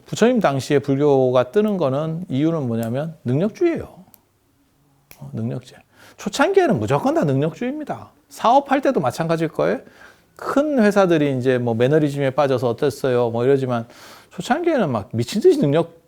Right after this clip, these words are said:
중심이지. 어, 카카오가 주가가 많이 빠졌지만,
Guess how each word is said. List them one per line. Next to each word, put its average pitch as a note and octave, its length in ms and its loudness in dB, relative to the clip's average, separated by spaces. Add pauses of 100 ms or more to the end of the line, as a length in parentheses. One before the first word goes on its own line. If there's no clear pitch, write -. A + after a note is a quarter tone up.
중심이지. F#3 680 0 (1300)
어, B2 200 -14
카카오가 G3 460 -2
주가가 D#3 340 -2
많이 B2+ 200 -2
빠졌지만, E3 540 -4